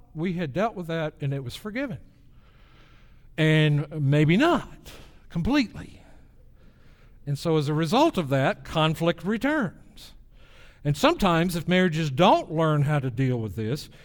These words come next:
it can slowly, like acid, eat away and kill it. "I've never forgotten what you said at such and such a time. I know,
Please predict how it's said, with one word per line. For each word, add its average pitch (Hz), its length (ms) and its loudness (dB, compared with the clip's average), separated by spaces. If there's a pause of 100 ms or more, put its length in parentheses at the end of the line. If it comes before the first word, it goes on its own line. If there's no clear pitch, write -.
(160)
it 160 260 -2
can 156 220 0
slowly, 160 600 0
like 135 260 -2
acid, 160 560 -4
eat 160 180 -4
away 135 420 -2
and 160 120 -8
kill 294 260 -6
it. - 240 -18 (800)
"I've 139 140 2
never 170 240 4
forgotten 214 480 0
what 151 180 -2
you 147 100 -2
said 143 280 -2
at 123 80 -10
such - 240 -6
and 120 100 -10
such - 300 -8
a 127 60 -10
time. 110 400 -8 (480)
I 147 100 4
know, 190 540 4